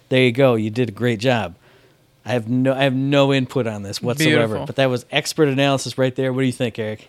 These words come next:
Speaker 2: Yeah, it was. That was top notch right there, man. My personal favorite, obviously, is God of War. I played through it. Everything felt meaty. Everything felt real. Everything felt grounded and just in the moment. It just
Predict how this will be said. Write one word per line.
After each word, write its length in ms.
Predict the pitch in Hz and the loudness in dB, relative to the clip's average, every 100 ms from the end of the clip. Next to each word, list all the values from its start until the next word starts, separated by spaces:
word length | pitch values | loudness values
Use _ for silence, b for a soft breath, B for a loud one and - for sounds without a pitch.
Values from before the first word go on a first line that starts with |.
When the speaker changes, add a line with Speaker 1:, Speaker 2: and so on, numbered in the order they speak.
| - | -6
Speaker 2:
Yeah, 360 | 151 147 151 | 2 4 4
it 100 | 156 | 2
was. 380 | 165 214 185 139 | 2 2 2 -2
That 140 | 147 185 | -2 0
was 160 | 175 | -2
top 260 | - 180 175 | -2 -4 -4
notch 360 | 190 220 214 | -2 -2 -2
right 140 | 165 139 | -4 -4
there, 120 | 143 139 | -4 -4
man. 240 | 139 143 B B B B B B B B B B B | -4 -6 B B B B B B B B B B B
My 180 | 180 185 | -2 -2
personal 520 | - 226 220 - 208 | 0 0 0 -2 -6
favorite, 420 | 185 185 175 170 - | -2 2 2 2 0
obviously, 460 | 180 180 175 - | 0 2 0 -2
is 100 | 170 | -4
God 180 | 151 147 | 2 2
of 60 | 143 | 2
War. 260 | 160 165 | 0 0
I 120 | 170 147 | -2 -4
played 300 | - 165 - | 0 0 0
through 200 | 175 175 | -2 -2
it. 120 | - b b b - | -2 b b b -4
Everything 380 | 170 170 175 | -2 -4 -6
felt 300 | 156 - 165 | -4 0 0
meaty. 400 | 156 160 165 170 | 0 -4 -4 -2
Everything 400 | 156 160 156 175 | -2 -4 -6 -8
felt 260 | 156 165 151 | -4 -4 -4
real. 300 | 151 160 165 | 0 2 4
Everything 500 | 151 160 180 - 170 | 4 2 -2 -6 -10
felt 360 | 156 170 156 143 | -6 -2 -2 -4
grounded 800 | 139 135 135 143 156 170 180 196 b b b | -12 -2 0 0 -2 -2 -2 -6 b b b
and 160 | 160 165 | -14 -6
just 460 | 147 139 131 - - _ _ _ _ _ _ _ _ | -4 -4 -4 -8 -12 _ _ _ _ _ _ _ _
in 240 | - 208 185 | -6 -4 -2
the 80 | 160 | -2
moment. 400 | 156 151 131 - | -2 -2 -6 -14
It 80 | 147 | -12
just 240 | 156 147 | -10 -12